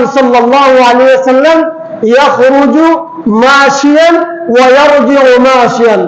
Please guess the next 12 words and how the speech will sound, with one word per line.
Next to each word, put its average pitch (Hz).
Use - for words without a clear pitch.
আল্লাহ 247
হাবিব 269
সাল্লাল্লাহু 285
আলাইহি 294
ওয়াসাল্লাম 302
ঈদগাহে 269
যেতেন 302
পায়ে 269
হেঁটে 254
এবং 269
ফিরে 254
আসতেন 247